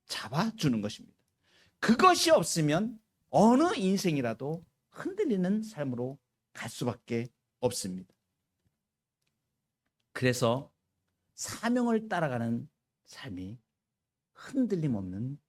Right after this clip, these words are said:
길입니다. 말씀을 마치겠습니다. 세상은 바울을 향해 미쳤다고 말했습니다.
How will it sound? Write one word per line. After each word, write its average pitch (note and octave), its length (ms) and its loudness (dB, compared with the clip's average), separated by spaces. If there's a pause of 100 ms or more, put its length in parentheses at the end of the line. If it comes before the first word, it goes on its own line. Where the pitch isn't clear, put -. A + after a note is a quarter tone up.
(140)
길입니다. E2+ 460 -10 (1160)
말씀을 B2 680 2 (360)
마치겠습니다. G2+ 720 -8 (540)
세상은 F3+ 720 -2 (840)
바울을 E3+ 460 2
향해 A2+ 420 -6 (600)
미쳤다고 D#3+ 920 -2
말했습니다. F2 560 -8